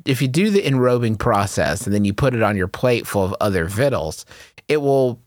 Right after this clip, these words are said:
turn the entire thing into a chocolatey mess. So really the only option that Golden Corral has afforded you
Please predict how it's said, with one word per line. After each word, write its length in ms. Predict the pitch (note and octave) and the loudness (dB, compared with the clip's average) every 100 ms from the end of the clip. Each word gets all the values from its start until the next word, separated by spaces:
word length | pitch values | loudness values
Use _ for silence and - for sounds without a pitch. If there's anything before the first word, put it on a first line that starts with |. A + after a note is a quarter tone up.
| - | -8
turn 220 | - E3+ | -2 0
the 80 | D3 | 2
entire 400 | C3 A#2 C3+ B2+ | 0 0 0 0
thing 220 | A#2+ F3+ | 0 0
into 180 | C#3+ A2+ | 2 0
a 40 | G#2+ | 0
chocolatey 520 | - C#3+ - A#2+ A#2+ | 0 -2 0 -2 0
mess. 300 | F3 B2+ - - - - | 0 -2 -6 -16 -18 -6
So 160 | - | -2
really 340 | A#3+ G#3+ D4+ B3+ | 0 2 2 2
the 160 | F#3+ G3+ | 0 0
only 400 | F3+ F#3+ F#3 F3 | 0 2 0 0
option 420 | D3+ D#3+ E3 F#3 D#3 | 0 0 0 0 0
that 180 | G#2+ | -2
Golden 400 | A#2 D3 D3 D3+ | 0 0 2 0
Corral 500 | B2 - B2+ C3+ C3 | -2 0 2 2 2
has 220 | A2+ C3 A2+ | 0 -2 -4
afforded 680 | - - C4 C#4+ D3+ G2 | -4 -2 0 2 0 -2
you 320 | F2+ D2 C#2 | -2 -2 -4